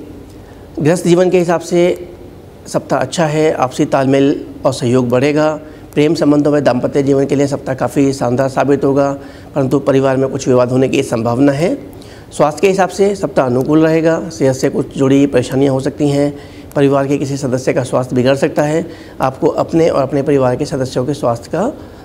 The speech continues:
ध्यान रखना है। तो सप्ताह देखा जाए तो एक, अ, below average सप्ताह है। सप्ताह को कैसे अच्छा सप्ताह बना सकते हैं, जानते हैं इसके कुछ उपाय। आपको चाहिए कि आपको इस सप्ताह, पूरे सप्ताह हरे रंग से दूर रहना है। बटुए में आपको चांदी के कुछ चौको टुकड़े रखने हैं।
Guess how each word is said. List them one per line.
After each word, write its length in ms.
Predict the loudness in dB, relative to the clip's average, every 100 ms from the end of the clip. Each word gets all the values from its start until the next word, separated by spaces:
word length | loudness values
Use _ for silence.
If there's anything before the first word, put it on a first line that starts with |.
| -4
ध्यान 260 | 0 0 -2
रखना 200 | -4 -6
है। 340 | -6 -10 -14 -20 -20 -14 -8
तो 80 | -2
सप्ताह 420 | -2 0 0 2
देखा 260 | 0 0
जाए 140 | 0 0
तो 180 | 2 2
एक, 200 | 0 0
अ, 760 | 2 4 4 2 0 -2 0
below 380 | 2 2 2 0
average 240 | 0 0
सप्ताह 340 | 0 -4 -2 -2
है। 140 | 0
सप्ताह 280 | -2 -2 -2
को 100 | -2
कैसे 260 | -2 -2 -2
अच्छा 180 | -2
सप्ताह 240 | -4 -2 0
बना 140 | 0
सकते 200 | -2 0
हैं, 80 | 2
जानते 220 | 2 2
हैं 40 | 0
इसके 140 | 0
कुछ 160 | -2 0
उपाय। 280 | 0 0 -4 -14 -18 -8 -6
आपको 220 | -2 0
चाहिए 300 | 2 2 2
कि 100 | 0
आपको 260 | 0 0 -2
इस 100 | -2
सप्ताह, 260 | -2 0
पूरे 240 | 2 0 0
सप्ताह 280 | -2 -2
हरे 180 | 0 0
रंग 140 | 0 0
से 80 |
दूर 200 | 2 2
रहना 180 | 4 2
है। 240 | 2 2 2
बटुए 340 | 0 2 2
में 280 | 4 2 2
आपको 260 | -2 -4
चांदी 300 | -4 0 0
के 100 | 0
कुछ 260 | 0 -2 -4 -14 -18 -16 -6
चौको 280 | -4 -2 -2
टुकड़े 340 | 0 0 0
रखने 220 | 0 0
हैं। 340 | 0 0 -2